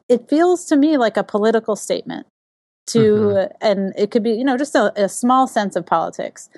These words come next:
Speaker 1: but it's an expression towards a public servant about that public servant's job and about the accountability of that public servant to the community.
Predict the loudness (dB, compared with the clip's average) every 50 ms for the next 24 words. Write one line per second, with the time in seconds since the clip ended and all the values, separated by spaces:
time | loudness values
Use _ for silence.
0 | -20 _ _ 0 0 2 2 2 0 2 0 0 0 -2 -8 -10 -14 -10 -4 -2
1 | -2 -2 -2 -6 -8 -6 -6 -6 -6 -8 -10 -12 _ -8 -4 -2 -2 0 0 -2
2 | -2 -4 -6 -8 -12 -14 -14 -8 -6 -6 -6 -4 -2 -2 -2 0 0 -4 -6 -8
3 | -10 -6 -4 -4 -2 -2 -4 -4 -6 -8 -10 -10 -6 -4 -4 -4 -2 -2 0 0
4 | 0 -2 -2 -6 -12 -20 -20 -20 _ _ _ _ _ -4 -2 -2 -4 -4 -8 -6
5 | -6 -4 -4 -4 -8 -8 -8 -6 -6 -6 -6 -6 -10 -12 -14 -12 -10 -8 -8 -8
6 | -8 -10 -12 -16 _ _ -14 -12 -10 -10 -6 -4 -2 -2 -2 -2 -6 -8 -6 -6
7 | -8 -8 -6 -6 -4 -4 -4 -4 -4 -4 -6 -4 -2 -2 -4 -4 -4 -4 -4 -4
8 | -4 -8 -6 -6 -6 -4 -4 -6 -8 -8 -8 -8 -8 -8 -10 -10 -10 -8 -8 -8
9 | -8 -8 -8 -10